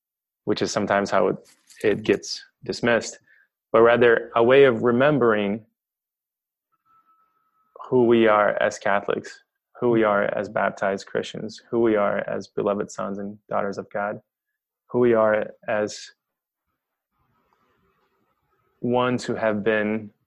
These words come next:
swallowed by the Holy Trinity and are continuing to be thus swallowed. Remembering what that is and what that makes us, that is the study of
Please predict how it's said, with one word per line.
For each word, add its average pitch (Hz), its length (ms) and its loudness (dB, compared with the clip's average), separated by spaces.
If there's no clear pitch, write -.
swallowed 104 640 0
by 98 260 0
the 98 180 -6
Holy 98 240 -2
Trinity 101 520 -8
and 101 160 -8
are 101 140 -2
continuing 101 640 -2
to - 120 -8
be 98 260 -2
thus 101 200 -4
swallowed. 98 460 -2
Remembering 113 800 2
what 107 260 2
that 101 180 4
is 104 260 2
and 104 200 -6
what 107 200 0
that 101 120 2
makes 104 320 -2
us, 110 320 -6
that 107 160 4
is 98 120 2
the 101 80 0
study 95 360 0
of 95 200 -4